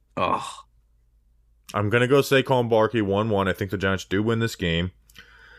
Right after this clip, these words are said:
Speaker 2: I think he's gonna get a ton of volume. He'd be used in the receiving game. Like, I, I'm going, I'm going a little safe with my first pick, but it's also, it's also, you know, could be a, you know, I'm going, I'm going high, high ceiling, low floor with this, where Garrett Wilson's high ceiling,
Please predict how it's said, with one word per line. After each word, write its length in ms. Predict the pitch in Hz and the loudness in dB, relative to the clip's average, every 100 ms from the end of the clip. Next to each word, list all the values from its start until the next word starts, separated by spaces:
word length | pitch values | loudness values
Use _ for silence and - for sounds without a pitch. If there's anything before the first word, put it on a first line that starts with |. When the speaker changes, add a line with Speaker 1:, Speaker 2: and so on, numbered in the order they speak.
| - - | -16 -8
Speaker 2:
I 100 | 95 | -4
think 140 | 98 | -2
he's 100 | 90 | -2
gonna 160 | 95 92 | 0 0
get 120 | 90 | 0
a 40 | |
ton 220 | - 110 | 0 -2
of 100 | 113 | -2
volume. 400 | 90 85 87 87 | 0 0 0 -2
He'd 200 | 87 78 | -4 -6
be 80 | 85 | -4
used 200 | 95 104 | -2 -2
in 60 | 101 | -2
the 60 | |
receiving 340 | 98 92 92 90 | -4 -2 -4 -2
game. 180 | 90 90 | -2 -2
Like, 200 | 87 - - | -4 -6 -12
I, 80 | - - | -12 -6
I'm 160 | 101 | -4
going, 200 | 104 127 | 0 0
I'm 140 | 117 120 | 0 0
going 240 | 143 151 | 2 2
a 60 | 135 | 2
little 180 | 131 117 | 2 0
safe 400 | - 120 107 - | 0 0 0 0
with 80 | |
my 140 | 104 95 | -2 -2
first 360 | - 98 92 | 0 -2 -2
pick, 220 | - 104 - | -2 -2 -2
but 140 | 95 | -2
it's 180 | 92 - | -2 -2
also, 480 | 92 98 101 90 - _ _ _ _ | -2 0 0 -2 -6 _ _ _ _
it's 160 | - - | -4 0
also, 420 | 107 110 95 95 - | 0 0 -2 -4 -6
you 140 | 107 | -4
know, 100 | 90 | -4
could 180 | 85 92 | -4 -4
be 120 | 92 | 0
a, 80 | 90 - _ _ _ - - | 0 -2 _ _ _ -20 -6
you 100 | 107 | -4
know, 40 | |
I'm 80 | 95 | -2
going, 280 | 95 110 101 | 0 0 0
I'm 120 | 107 | -2
going 240 | 120 127 104 | 2 2 2
high, 340 | 117 113 113 - _ _ | 2 2 0 -4 _ _
high 220 | - 127 | 0 0
ceiling, 440 | 127 - 113 107 98 | 2 2 2 2 2
low 220 | 95 95 | 2 2
floor 420 | - 92 82 78 | 0 0 2 0
with 220 | 71 71 | -2 -4
this, 280 | - - - | -6 -8 -6
where 220 | 85 80 | -2 -2
Garrett 280 | 78 92 90 | -2 0 0
Wilson's 340 | 85 85 82 76 | 0 -2 -6 -8
high 200 | 78 80 | -6 -6
ceiling, 460 | - 80 78 71 | -6 -8 -6 -8